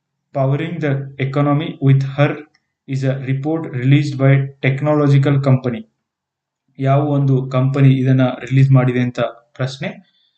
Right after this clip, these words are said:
ಇಂಪಾರ್ಟೆಂಟ್ ಪ್ರಶ್ನೆ ಫ್ರೆಂಡ್ಸ್, ಒಂದ್ ಕಡೆ ಬರ್ದಿಟ್ಕೊಳ್ಳಿ. ಇದನ್ನ ರಿಲೀಸ್ ಮಾಡಿದ್ದು Google. ಓಕೆ, Google ಸರಿಯಾದಂತ ಉತ್ತರ. ನೆಕ್ಸ್ಟ್, ಆರ್ಥಿಕ ಮತ್ತು ಸಾಮಾಜಿಕ ಸಮೀಕ್ಷೆ ಏಷ್ಯಾ ಮತ್ತು ಪೆಸಿಫಿಕ್ ಎರಡ್ ಸಾವಿರದ ಇಪ್ಪತ್ತು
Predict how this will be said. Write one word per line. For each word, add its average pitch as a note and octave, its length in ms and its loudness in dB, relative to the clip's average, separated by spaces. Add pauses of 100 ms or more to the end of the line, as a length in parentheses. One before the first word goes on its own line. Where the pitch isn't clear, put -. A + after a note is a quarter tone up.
(140)
ಇಂಪಾರ್ಟೆಂಟ್ D3+ 560 -2
ಪ್ರಶ್ನೆ C#3+ 340 -4
ಫ್ರೆಂಡ್ಸ್, E3+ 340 -8
ಒಂದ್ B2+ 180 -2
ಕಡೆ B2+ 160 0
ಬರ್ದಿಟ್ಕೊಳ್ಳಿ. C3+ 600 0
ಇದನ್ನ B2+ 260 2
ರಿಲೀಸ್ C3+ 280 4
ಮಾಡಿದ್ದು C3 300 0
Google. C3+ 640 0 (520)
ಓಕೆ, C3+ 160 -14
Google C3 440 -2
ಸರಿಯಾದಂತ A#2+ 540 -4
ಉತ್ತರ. - 280 -4 (580)
ನೆಕ್ಸ್ಟ್, C#3+ 300 -12
ಆರ್ಥಿಕ C#3 360 -4
ಮತ್ತು D#3+ 280 -8
ಸಾಮಾಜಿಕ C#3+ 480 -4
ಸಮೀಕ್ಷೆ C#3 760 -4 (360)
ಏಷ್ಯಾ D3 340 -8
ಮತ್ತು C#3 320 -8
ಪೆಸಿಫಿಕ್ C3 480 -6 (160)
ಎರಡ್ C3+ 160 0
ಸಾವಿರದ C#3 320 -2
ಇಪ್ಪತ್ತು C3+ 800 -4